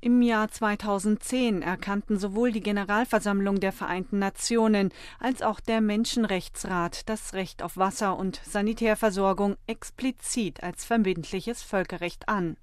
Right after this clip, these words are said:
Dieses Menschenrecht baue auf fünf Komponenten auf, erklärt uns van Weinberge. Diese sind Verfügbarkeit, Erreichbarkeit, Qualität, Annehmbarkeit und Bezahlbarkeit.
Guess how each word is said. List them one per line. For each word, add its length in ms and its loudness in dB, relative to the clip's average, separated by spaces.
Dieses 340 -4
Menschenrecht 640 2
baue 260 2
auf 140 -4
fünf 420 -2
Komponenten 680 0
auf, 360 0
erklärt 420 -2
uns 260 -6
van 220 0
Weinberge. 720 0
Diese 240 -4
sind 240 -4
Verfügbarkeit, 1120 -2
Erreichbarkeit, 1000 -2
Qualität, 880 -2
Annehmbarkeit 1000 0
und 240 -8
Bezahlbarkeit. 1120 -2